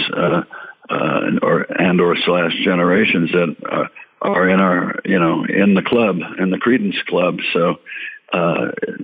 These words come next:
you know, pop medium is, uh, the, the, the toughest test is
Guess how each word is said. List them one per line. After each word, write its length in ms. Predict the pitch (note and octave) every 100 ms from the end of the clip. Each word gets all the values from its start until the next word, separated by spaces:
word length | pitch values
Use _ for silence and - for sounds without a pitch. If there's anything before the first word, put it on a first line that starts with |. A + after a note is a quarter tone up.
| - - -
you 600 | - - - - - -
know, 120 | F#2+ F2+
pop 220 | - G2+
medium 440 | F#2+ A2 G#2 G2 F#2+
is, 120 | F#2+
uh, 420 | F#2 F2+ - -
the, 120 | F2+ F2+
the, 480 | - - E2+ E2 -
the 100 | F2
toughest 380 | F2 - E2+
test 220 | - F#2 -
is 140 | E2+